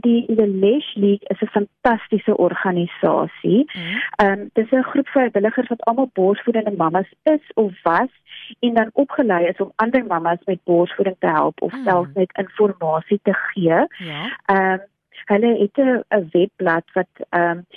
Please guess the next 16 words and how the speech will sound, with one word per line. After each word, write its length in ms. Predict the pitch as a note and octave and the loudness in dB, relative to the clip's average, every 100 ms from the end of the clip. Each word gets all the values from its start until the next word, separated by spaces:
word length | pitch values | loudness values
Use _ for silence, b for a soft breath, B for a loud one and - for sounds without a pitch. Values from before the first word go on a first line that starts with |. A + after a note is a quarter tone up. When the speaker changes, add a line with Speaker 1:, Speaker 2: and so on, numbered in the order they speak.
| B B | B B
Speaker 1:
op 180 | A3+ - | -2 0
die 120 | A#3+ | 0
webblad 400 | F#3+ F3 G#3 F#3+ | 2 2 0 0
is 140 | G3+ - | -2 0
daar, 320 | F#3+ F3 F3 - _ _ | 2 2 -2 -8 _ _
volgens 400 | A3+ A3 A3+ G#3 | 0 2 2 0
die 140 | G#3+ - | -2 -2
streke 460 | - G#3+ G3 - G3 | 0 2 2 2 0
is 140 | F#3+ | 0
daar 260 | F#3+ F3+ - | 0 -2 -4
spesifieke 680 | - - G3+ G#3 - G3+ G#3+ | -20 -6 -4 -2 -2 -2 -2
persone 580 | - G3+ - G3+ F#3+ F3 - | -2 -6 0 0 2 0 0
wie 160 | F3 E3+ | 0 2
jy 160 | F3 | 2
Speaker 2:
Mm. 40 | D#3 | 0
Speaker 1:
kan 200 | D#3 | -4